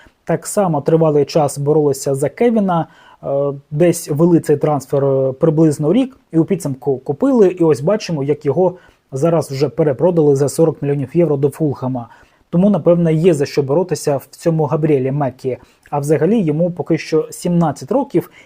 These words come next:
і якщо Шахтарю і вдасться взимку його підписати, то він, е, прийде до гірників лише коли йому виповниться вісімнадцять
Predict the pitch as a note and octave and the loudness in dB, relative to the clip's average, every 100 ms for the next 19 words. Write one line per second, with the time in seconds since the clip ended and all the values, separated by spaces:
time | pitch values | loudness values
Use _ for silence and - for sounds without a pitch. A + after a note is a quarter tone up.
0 | _ F3 E3+ E3+ - G3 F3+ E3 - E3+ | _ 0 0 -2 0 0 2 -2 0 0
1 | E3 E3+ D#3+ E3 C3 - C#3+ C#3 D3 C3+ | 2 -2 0 0 -2 -2 -2 -2 -2 -2
2 | C#3 C#3+ C3 - C#3 C#4 C4+ F3 - - | -2 -2 -6 -8 -4 -4 0 0 0 -8
3 | _ _ D3 F#3+ A3+ F#3 D#3 C3+ D3 F#3 | _ _ 0 4 4 2 -2 -2 0 0
4 | E3+ D3+ D3 D#3+ C#3 C#3 C3 G#3 - C3+ | 2 0 2 0 0 -4 -6 -8 -4 -6
5 | - F3 D#3 - D3 E3 D3+ C#3 E3+ E3+ | 0 0 0 -2 0 0 0 0 0 0
6 | D3+ C#3+ D#3 D3 - D#3+ E3 A#2+ - B2+ | -4 -4 -2 -4 -4 -2 -2 -2 -8 -16
7 | _ | _